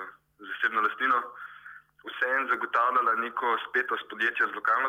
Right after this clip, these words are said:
skupnostjo. Konec koncev je podjetje delalo praktično z nulo. Em, kot vidimo, eh, na primeru te gasilske brigade je bilo povezano z lokalno skupnostjo, delavci, eh, ki jih je bilo do pred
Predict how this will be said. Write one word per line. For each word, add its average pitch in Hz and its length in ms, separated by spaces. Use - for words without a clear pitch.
skupnostjo. 143 460
Konec 117 200
koncev 117 260
je 117 140
podjetje 113 340
delalo 113 280
praktično - 500
z 104 60
nulo. 135 220
Em, 110 140
kot - 160
vidimo, 120 320
eh, 110 400
na 107 80
primeru 113 380
te 113 140
gasilske - 440
brigade 110 340
je 107 140
bilo 127 160
povezano 139 400
z 131 80
lokalno 135 380
skupnostjo, 120 480
delavci, 113 420
eh, 101 480
ki - 120
jih - 100
je 104 100
bilo 104 160
do 113 80
pred - 160